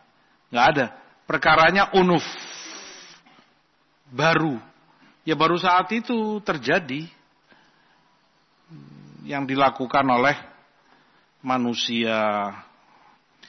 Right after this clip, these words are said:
Bahkan yang ekstrim dari mereka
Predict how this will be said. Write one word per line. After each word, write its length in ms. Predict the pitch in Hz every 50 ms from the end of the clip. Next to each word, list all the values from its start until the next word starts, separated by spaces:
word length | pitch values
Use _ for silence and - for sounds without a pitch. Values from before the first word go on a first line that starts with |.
| - - _ _ _ 120
Bahkan 520 | 110 123 120 117 117 - - 165 165 170 165 160
yang 400 | 156 156 156 147 143 143 143 143
ekstrim 840 | - 147 151 147 - - - - - - 165 165 180 180 170 165 156
dari 300 | 143 139 131 131 135 131
mereka 720 | 135 131 127 123 113 101 - 131 131 147 156 175 180 -